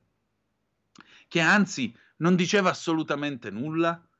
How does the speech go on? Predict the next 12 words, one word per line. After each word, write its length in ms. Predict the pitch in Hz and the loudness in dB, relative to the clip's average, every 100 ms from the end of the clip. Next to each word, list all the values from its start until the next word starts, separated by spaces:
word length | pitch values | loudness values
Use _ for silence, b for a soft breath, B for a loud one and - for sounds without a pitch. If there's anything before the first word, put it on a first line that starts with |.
| b b b | b b b
La 140 | - 131 | -4 -2
mozione 400 | 139 - 190 180 | -2 0 0 0
Casini 520 | 143 - 196 190 127 | -4 -4 -2 0 0
era 260 | 120 120 117 | 0 0 0
semplicemente 680 | 127 120 113 135 147 160 127 | -4 -8 -8 -6 -4 -4 -2
un 120 | 120 | -2
espediente 600 | 117 113 120 131 123 110 | -2 0 2 2 -2 0
tattico 640 | 151 120 - 110 - 101 | 2 2 -2 -12 -8 -6
voluto 420 | 95 110 135 123 | -4 -6 -4 -2
dal 220 | 113 110 | 0 0
P 120 | 117 131 | -2 -6
D 300 | 127 180 | 0 0